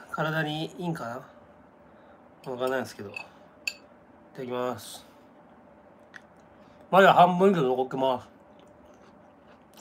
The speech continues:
うん。おいしい。ソースがあのでかさからの貴重な、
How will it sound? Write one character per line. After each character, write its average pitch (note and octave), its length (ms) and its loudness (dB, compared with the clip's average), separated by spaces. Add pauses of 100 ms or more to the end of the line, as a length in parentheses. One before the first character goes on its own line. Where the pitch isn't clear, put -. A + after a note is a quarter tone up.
(1700)
う C3+ 60 -2
ん。 A#2+ 180 -4 (2750)
お B2 120 -4
い - 20 -4
し B2+ 80 -2
い。 A#2 120 -6 (2500)
ソ F3+ 140 2
ー D#3+ 60 0
ス B2 120 -12
が G#2+ 140 0
あ B2+ 60 2
の D#3+ 120 0
で E3+ 120 0
か F3+ 160 6
さ F3+ 100 4
か C3 80 0
ら A#2+ 100 0
の G#2+ 140 -8
貴 - 140 -16 (100)
重 E3 140 2
な、 D#3+ 240 2